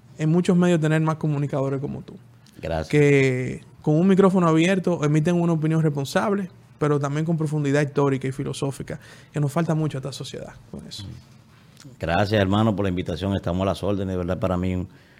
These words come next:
Speaker 2: un privilegio haber formado parte de este primer capítulo, ¿verdad? De esta segunda temporada. Yo encantadísimo.
Speaker 1: No, gracias, Manuel. Señores, a ustedes recuerden suscribirse a la página de Falla Media en YouTube. Recuerden seguirnos en Spotify, en Apple Podcasts.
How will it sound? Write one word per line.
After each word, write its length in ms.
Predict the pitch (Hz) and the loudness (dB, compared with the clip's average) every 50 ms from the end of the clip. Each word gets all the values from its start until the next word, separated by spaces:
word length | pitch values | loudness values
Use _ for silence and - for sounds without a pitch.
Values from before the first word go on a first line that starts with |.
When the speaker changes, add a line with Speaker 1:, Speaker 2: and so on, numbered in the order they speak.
| _ _ - - | _ _ -6 -4
Speaker 2:
un 120 | 104 101 | -2 2
privilegio 480 | 98 117 120 113 110 101 98 107 123 127 | 4 4 6 6 6 6 4 4 4 2
haber 140 | 107 92 85 | 2 2 0
formado 340 | 95 92 90 87 87 85 | 0 0 2 2 2 0
parte 240 | 73 92 87 87 85 | 0 0 -2 0 0
de 60 | 87 | -2
este 160 | 82 - - 85 | -2 -2 -4 -4
primer 300 | 85 87 82 85 82 78 | -4 -2 -2 -2 -4 -4
capítulo, 480 | - 85 71 101 87 92 78 85 80 82 | -4 -6 -4 -4 -4 -4 -4 -6 -6 -4
¿verdad? 200 | 87 87 87 85 | -4 -2 -2 -2
De 40 | |
esta 160 | 85 73 - 76 | -2 -4 -4 -4
segunda 320 | 85 85 87 90 90 87 | -4 -4 -4 -4 -6 -6
temporada. 600 | 82 87 85 80 95 92 92 87 90 92 95 - - - - - - - - - - | -6 -6 -6 -4 -4 -4 -4 -2 -4 -4 -6 -8 -10 -16 -20 -20 -20 -20 -20 -12 -6
Yo 140 | 101 95 95 | -4 -2 -2
encantadísimo. 720 | 98 90 92 90 85 85 80 80 80 80 - - - - - - - - - - - | 0 -2 -2 -4 -4 -6 -6 -8 -10 -12 -14 -14 -16 -16 -16 -18 -20 -20 -18 -10 -6
Speaker 1:
No, 120 | 135 143 | -4 -2
gracias, 320 | 139 139 147 151 - - 160 | 0 0 0 0 2 0 0
Manuel. 360 | 151 147 143 156 170 180 165 | 0 0 0 2 2 0 2
Señores, 360 | - 160 170 180 180 160 151 | 0 0 0 2 2 2 2
a 60 | 147 | 2
ustedes 540 | 139 139 151 151 165 160 160 160 - - - - - - - - - | 0 2 2 4 6 6 4 2 0 -6 -12 -16 -20 -20 -16 -6 -2
recuerden 680 | - 139 - - 170 170 175 185 190 190 185 180 170 | -2 0 0 4 6 8 8 8 8 6 2 2 0
suscribirse 540 | - - 160 151 160 156 165 175 170 - 175 | 0 0 2 4 6 6 6 6 4 4 4
a 20 | |
la 120 | 156 147 139 | 2 2 4
página 280 | 143 156 160 160 165 | 2 2 4 4 4
de 100 | 160 156 | 4 2
Falla 300 | 139 - 160 156 156 156 | 4 4 4 4 6 4
Media 420 | 147 156 160 156 156 151 143 139 - - - - - - | 4 4 2 4 4 2 2 0 -4 -8 -20 -20 -12 -6
en 160 | - 139 139 | -4 0 2
YouTube. 380 | 147 143 135 - 214 220 202 | 2 2 4 4 4 4 4
Recuerden 340 | 165 151 131 - 147 151 156 | 2 0 2 2 2 2 2
seguirnos 460 | 151 - 156 147 147 151 151 139 - | 2 2 2 2 2 2 0 0 0
en 80 | 151 143 | -2 -2
Spotify, 560 | 139 - - 170 180 175 156 165 139 - 147 | -4 -2 0 2 2 2 2 2 2 2 0
en 160 | 139 135 139 143 | 0 0 0 -2
Apple 200 | 143 139 147 139 | -2 -2 -2 0
Podcasts. 540 | 131 170 180 175 175 - 147 147 - - | 4 6 6 6 4 2 -2 -2 -2 -6